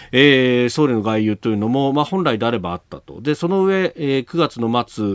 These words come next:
にかけては、えー、国連総会が、こ-、今年はオンラインで開くそうですけれども、開かれて、まあ、あの、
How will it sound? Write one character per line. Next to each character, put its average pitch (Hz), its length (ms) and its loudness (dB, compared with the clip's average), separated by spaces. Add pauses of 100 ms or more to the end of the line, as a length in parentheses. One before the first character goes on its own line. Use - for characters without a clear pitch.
に 127 160 -2
か 135 140 -6
け 131 80 -8
て 143 140 -4
は、 160 200 2 (300)
え 120 140 4
ー、 117 40 2
国 139 220 0
連 185 120 2
総 196 180 -2
会 110 180 0
が、 87 220 -8
こ-、 151 200 -4
今 - 120 -10
年 175 200 0
は 160 140 4
オ 151 100 0
ン 156 60 2
ラ 147 140 2
イ 123 80 0
ン - 20 -2
で 95 100 -4
開 95 200 -6
く - 80 -16
そ 95 100 -10
う 85 40 -8
で 80 100 -14
す - 80 -20
け 117 80 -2
れ 120 60 -2
ど 147 100 0
も、 151 160 0
開 139 200 0
か 135 120 -2
れ 104 100 -4
て、 135 240 -2
ま 147 240 -2
あ、 143 140 -8
あ - 20 -2
の、 147 220 0